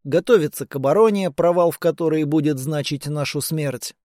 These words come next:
а еще участвовать в политических играх, в которых уже каждый начал тянуть одеяло на себя. Да и в целом, подобная ответственность была не по мне. Но Сириус хлопнул меня по плечу и заявил:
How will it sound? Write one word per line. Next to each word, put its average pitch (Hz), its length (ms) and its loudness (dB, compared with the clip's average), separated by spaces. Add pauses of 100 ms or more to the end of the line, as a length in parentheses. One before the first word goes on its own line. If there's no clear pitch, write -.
а 131 120 -8
еще 180 360 0
участвовать 139 720 0
в - 80 -20
политических 165 880 -2
играх, 196 580 0
в - 100 -20
которых 175 440 -2
уже 165 220 0
каждый 160 400 2
начал 160 420 -2
тянуть 160 340 -2
одеяло 151 460 2
на 143 160 -2
себя. 143 500 -2 (220)
Да 247 160 0
и 240 140 4
в - 100 -2
целом, 170 600 0
подобная 202 640 2
ответственность 151 920 -2
была 156 320 2
не 156 160 -2
по 170 160 0
мне. 151 360 -2 (520)
Но 180 180 -4
Сириус 247 760 -2
хлопнул 156 480 -4
меня 156 260 -2
по 127 120 -6
плечу 190 520 -4 (140)
и 254 120 0
заявил: 151 760 2